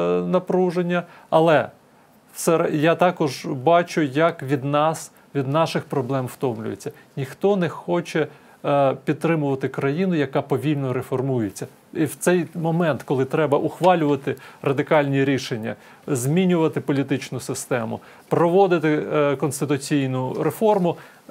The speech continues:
е, європейці, наші партнери, які прихильно ставляться до нас, бачать зволікання і вигравання поки що програми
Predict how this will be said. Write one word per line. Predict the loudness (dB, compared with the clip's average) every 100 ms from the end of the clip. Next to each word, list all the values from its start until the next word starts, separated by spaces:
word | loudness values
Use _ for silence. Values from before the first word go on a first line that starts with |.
| 0
е, | 2 2 -2 -6 -4
європейці, | 0 2 2 2 2 0
наші | 0 -2 -2
партнери, | -2 -2 0 2 4 2
які | 0 -2 -2
прихильно | -2 -2 -2 0 -2
ставляться | 0 0 2 -2 -2
до | -2 0
нас, | 0 -2 -12 2
бачать | 4 4 2 0
зволікання | 2 2 4 4 4 4 2 0 -2 -2
і | 2
вигравання | 2 4 2 4 2 2 -2
поки | -2 -2 -4
що | -8 -4 -4 -6 -14 -4
програми | 0 2 2 2 0 -6